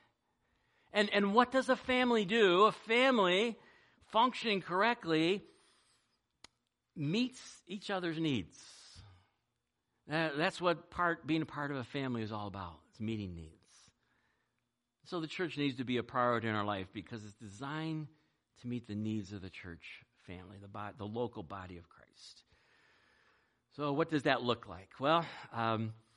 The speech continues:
the need for prayer. The need for prayer. James chapter five, familiar portion of Scripture, verses thirteen and fourteen.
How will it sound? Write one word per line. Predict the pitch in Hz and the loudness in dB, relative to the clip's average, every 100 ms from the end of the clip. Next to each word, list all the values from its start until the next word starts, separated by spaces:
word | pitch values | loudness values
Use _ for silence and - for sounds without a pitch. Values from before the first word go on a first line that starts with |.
| _ _ _ _ _ _ - - _ _ _ _ _ _ _ - | _ _ _ _ _ _ -20 -20 _ _ _ _ _ _ _ -16
the | 135 120 139 | -8 -2 0
need | 156 143 | 0 0
for | - 123 | -2 -4
prayer. | - 135 92 80 - - - - - - | 0 2 2 0 -10 -16 -16 -20 -20 -16
The | 113 120 | -8 -4
need | 127 117 | -2 -4
for | 110 | -6
prayer. | 101 - 95 73 - - - - - _ _ | -10 -8 -8 -10 -16 -20 -20 -20 -20 _ _
James | - 135 135 127 | -4 0 2 0
chapter | - 123 123 120 | 0 -2 0 -6
five, | - 123 120 117 113 110 104 - _ _ _ _ _ _ _ _ _ | -2 4 6 6 4 0 -4 -16 _ _ _ _ _ _ _ _ _
familiar | 120 123 120 113 | 0 2 2 0
portion | - 120 110 113 | -2 -2 -2 -4
of | 98 | -4
Scripture, | - 113 - 110 | -4 -4 -2 -2
verses | 101 110 113 - | -2 -4 -6 -6
thirteen | 120 110 123 113 | -6 -4 -4 -4
and | 104 | -4
fourteen. | - 107 107 - 113 107 104 | -4 -6 -6 -4 -2 -2 -4